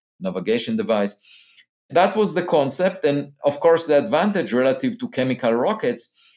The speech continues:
is that you don't need to carry the fuel because you're pushing it with light. And also it can reach a fraction of the speed of light because you're pushing it with light.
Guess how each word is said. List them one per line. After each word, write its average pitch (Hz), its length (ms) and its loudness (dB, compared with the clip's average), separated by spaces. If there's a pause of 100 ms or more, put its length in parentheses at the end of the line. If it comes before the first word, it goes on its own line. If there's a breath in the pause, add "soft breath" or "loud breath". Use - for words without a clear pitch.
is 170 180 -2
that 160 160 0
you 160 80 -2
don't 143 220 0
need 143 160 -4
to 139 100 -8
carry 104 320 0
the 101 120 -4
fuel 170 500 -2 (680)
because 120 760 0
you're 123 220 0
pushing 160 380 -4
it 117 220 -4
with 117 160 -6
light. 110 480 -4 (340 loud breath)
And 131 140 -2
also 214 300 0
it 139 180 0
can 123 160 -2
reach 139 220 -2
a 117 40 -6
fraction 120 460 -4
of 107 100 -6
the 113 80 -4
speed 113 260 -6
of - 140 -4
light 110 360 -2 (300)
because 143 420 0
you're 117 180 2
pushing 131 320 -4
it 131 160 -6
with 143 160 -4
light. 160 360 0